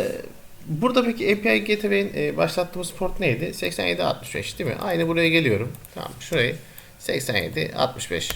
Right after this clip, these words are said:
şeklinde değiştiriyorum. E, tamam, güzel. E, şimdi burada, e, bunun gibi bir, e, U R L uygulayacağım,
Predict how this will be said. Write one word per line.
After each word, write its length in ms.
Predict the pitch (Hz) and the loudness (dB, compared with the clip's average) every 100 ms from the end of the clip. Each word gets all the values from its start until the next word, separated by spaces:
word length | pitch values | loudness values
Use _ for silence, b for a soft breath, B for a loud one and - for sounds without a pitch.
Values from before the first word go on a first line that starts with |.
| - - | -6 -6
şeklinde 540 | - 151 - 95 135 - | 0 0 0 -2 -4 -4
değiştiriyorum. 600 | 156 139 101 - 95 - - - B B B B B - - | 0 0 0 -4 -8 -8 -10 -16 B B B B B -8 0
E, 480 | 196 196 196 190 190 | 4 4 4 2 4
tamam, 320 | 320 220 233 | 4 6 4
güzel. 340 | 247 190 185 - 165 | 6 8 8 6 0
E, 340 | 165 170 82 - - | 2 4 2 -2 -6
şimdi 380 | - 302 - - - - - - - | -2 2 0 0 -12 -18 -20 -20 -12
burada, 640 | 135 131 330 240 254 277 - | -6 2 4 8 6 6 4
e, 320 | 139 143 147 | 6 6 4
bunun 200 | 214 240 | 2 4
gibi 360 | 196 226 220 196 | 4 2 0 0
bir, 380 | 196 - 147 | 0 0 6
e, 60 | 170 | 8
U 40 | |
R 200 | 180 180 | 8 8
L 40 | - | 4
uygulayacağım, 520 | 113 101 101 127 214 | 4 4 2 2 0